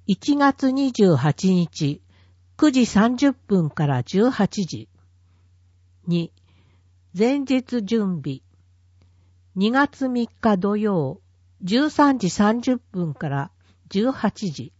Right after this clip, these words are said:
三、当日受付。子どものサポートなど。二月四日、九から十八時。いずれも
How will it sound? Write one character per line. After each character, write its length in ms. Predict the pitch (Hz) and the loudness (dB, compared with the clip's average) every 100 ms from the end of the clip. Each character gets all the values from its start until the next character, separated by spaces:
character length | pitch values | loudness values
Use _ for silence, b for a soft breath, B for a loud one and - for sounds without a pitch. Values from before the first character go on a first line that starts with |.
| _ _ _ _ _ _ _ _ _ _ _ _ | _ _ _ _ _ _ _ _ _ _ _ _
三、 480 | - 240 220 247 - - b b b - | -4 -2 -2 -4 -14 -20 b b b -10
当 260 | - 285 311 | -2 0 0
日 280 | 294 285 269 | -2 -2 -4
受 340 | 247 190 262 | -4 -2 -2
付。 380 | 247 - 214 196 - - - - - - - _ | -2 -6 -8 -8 -14 -20 -20 -20 -20 -20 -20 _
子 140 | - | -6
ど 160 | 226 269 | -2 -2
も 120 | 262 | -2
の 140 | 254 247 | -4 -4
サ 220 | 185 185 | -4 -2
ポ 220 | - 285 | -2 -2
ー 20 | |
ト 160 | 247 175 | 0 0
な 180 | 156 160 | 2 0
ど。 220 | 123 - _ _ _ _ _ _ _ _ _ _ _ - | -2 -8 _ _ _ _ _ _ _ _ _ _ _ -8
二 180 | 190 240 | -4 0
月 300 | 285 277 254 | -2 -2 -2
四 220 | 247 226 | 0 -2
日、 360 | _ 196 175 - _ _ _ _ _ _ _ _ | _ -2 -2 -6 _ _ _ _ _ _ _ _
九 260 | - 302 269 | -2 0 0
か 180 | 196 | 0
ら 200 | 156 131 | 0 -2
十 260 | 135 202 254 | -2 2 4
八 380 | 254 233 - 185 | 4 2 2 -4
時。 240 | 139 127 _ _ _ _ _ _ _ - | -6 -10 _ _ _ _ _ _ _ -2
い 120 | 208 | 0
ず 160 | 214 240 | 4 4
れ 160 | 233 | 4
も 320 | 214 196 175 | 2 -2 -4